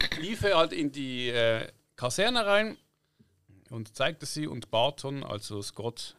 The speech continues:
äh, sah das und dachte, ähm, also fragte, was das hier soll. „Der Mist soll rausgehen,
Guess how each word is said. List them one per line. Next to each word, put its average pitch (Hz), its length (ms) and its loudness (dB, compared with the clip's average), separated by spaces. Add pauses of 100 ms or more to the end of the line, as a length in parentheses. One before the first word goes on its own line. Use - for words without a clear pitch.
(100)
äh, 104 140 -12
sah 107 240 -4
das 120 300 -6
und 104 100 -10
dachte, 107 440 -8
ähm, 107 260 -12
also - 220 -16
fragte, 107 420 -12
was 110 140 -10
das 98 120 -18
hier 107 120 -16
soll. 127 380 -12 (320)
„Der 110 80 -18
Mist 117 220 -12
soll 107 180 -16
rausgehen, 127 600 -10